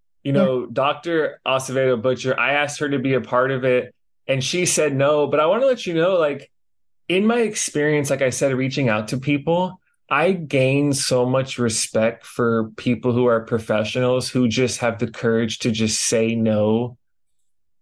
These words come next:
Speaker 1: in a
Speaker 2: It's just the
Speaker 1: simple way.
Speaker 2: time.
Speaker 1: You know what I'm saying?
Speaker 2: Yeah,
Speaker 1: Yeah.
Speaker 2: yeah, it's because
Speaker 1: There
Speaker 2: it's, I actually, 'cause even when you say this right now, I think, "Oh, I would really love to do that."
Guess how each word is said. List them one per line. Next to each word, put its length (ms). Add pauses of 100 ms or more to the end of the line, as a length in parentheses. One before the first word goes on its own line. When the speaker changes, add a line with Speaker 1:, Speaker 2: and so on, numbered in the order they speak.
(680)
Speaker 1:
in 120
a 40
Speaker 2:
It's 80
just 120
the 100
Speaker 1:
simple 240
way. 120
Speaker 2:
time. 320
Speaker 1:
You 120
know 80
what 80
I'm 60
saying? 340
Speaker 2:
Yeah, 240
Speaker 1:
Yeah. 80
Speaker 2:
yeah, 260
it's 240
because 420
Speaker 1:
There 100
Speaker 2:
it's, 180 (140)
I 160
actually, 440
'cause 240
even 260
when 140
you 100
say 240
this 260
right 160
now, 160
I 60
think, 320
"Oh, 100
I 80
would 220
really 240
love 300
to 100
do 140
that." 220